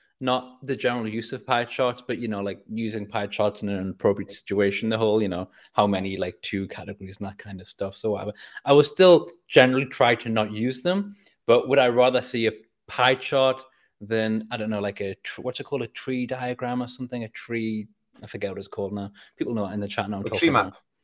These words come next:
Speaker 1: Tree map. Thank you very much.
Speaker 2: Yeah.
Speaker 1: Um,
Speaker 2: Did, did you see that? Um, there was somebody posting, uh, from Reddit on Twitter just, uh, recently about somebody having made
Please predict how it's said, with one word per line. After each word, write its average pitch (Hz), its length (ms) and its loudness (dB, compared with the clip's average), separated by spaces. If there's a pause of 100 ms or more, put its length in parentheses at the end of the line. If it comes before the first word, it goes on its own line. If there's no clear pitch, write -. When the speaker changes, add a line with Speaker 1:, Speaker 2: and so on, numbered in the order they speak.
(140)
Speaker 1:
Tree 185 240 10
map. 123 280 4
Thank 113 200 -2
you 110 60 0
very 104 180 4
much. 104 420 -4
Speaker 2:
Yeah. 92 160 -12 (420)
Speaker 1:
Um, 107 520 -4 (300)
Speaker 2:
Did, 147 240 -4
did 139 140 -2
you 214 60 0
see 202 260 0
that? 151 280 6 (200)
Um, 131 520 4 (380)
there 117 120 2
was - 120 0
somebody 147 280 2
posting, 127 520 -2
uh, 113 380 2
from 120 280 -2 (120)
Reddit 139 380 2 (580)
on 123 140 -4
Twitter 123 460 -4
just, - 380 -6 (100)
uh, 120 260 4
recently 127 540 -4 (320)
about 117 340 6
somebody 110 360 2
having 117 300 0
made 107 300 -2